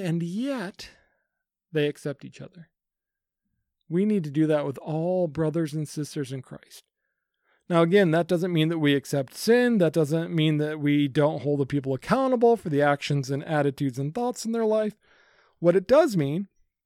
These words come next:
is that we accept everyone into the family of Christ and welcome them as brothers and sisters. From the upstanding citizen to the criminal,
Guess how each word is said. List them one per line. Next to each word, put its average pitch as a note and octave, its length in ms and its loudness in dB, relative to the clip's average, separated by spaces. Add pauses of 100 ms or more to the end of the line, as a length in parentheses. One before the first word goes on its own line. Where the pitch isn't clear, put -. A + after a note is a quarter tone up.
(400)
is F#3+ 140 0
that A#3+ 200 6
we G#3+ 200 4
accept A3+ 540 0
everyone A3+ 480 2
into F#3 160 2
the E3 100 0
family G3 360 0
of F#3 140 0
Christ D3 420 -6
and E3 140 0
welcome G3+ 400 -2
them D3+ 280 -2 (640)
as G#3 160 -2
brothers F3+ 360 2
and G3+ 120 -2
sisters. - 640 -10 (360)
From G3 180 2
the D#3 140 6
upstanding D#3 500 0
citizen A#3 720 -2 (460)
to - 100 -20
the C#3 100 -6
criminal, A#3 680 -6